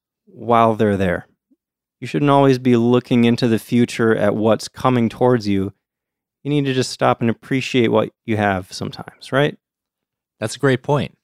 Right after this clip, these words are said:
Speaker 2: And also the fact that it's sad that they're gone,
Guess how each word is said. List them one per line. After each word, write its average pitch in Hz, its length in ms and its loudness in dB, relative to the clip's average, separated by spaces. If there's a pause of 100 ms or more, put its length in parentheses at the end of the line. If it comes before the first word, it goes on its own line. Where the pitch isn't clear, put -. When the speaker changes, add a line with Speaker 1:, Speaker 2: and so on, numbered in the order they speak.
(640)
Speaker 2:
And 110 680 0
also 107 540 0
the 98 140 -4
fact 98 600 -2
that 87 640 -4 (180)
it's - 200 -10
sad 101 420 0
that 104 160 -12
they're 101 160 0
gone, 95 580 -2